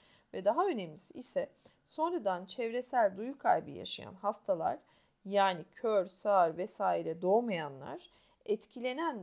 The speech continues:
modalitede bilinçli zihinsel tasavvurlarını korurlar.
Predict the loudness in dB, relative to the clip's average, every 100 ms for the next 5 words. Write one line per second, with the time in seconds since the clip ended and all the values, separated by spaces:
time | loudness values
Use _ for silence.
0 | -8 -6 0 0 0 -4 -4 -2 2 2
1 | 2 -2 -8 -8 -8 -6 -2 -2 -4 -8
2 | -6 -4 0 0 0 -4 -2 0 -2 -4
3 | -4 -4 -4 -10 -14 -8 -4 -4 -4 -8
4 | -12 -18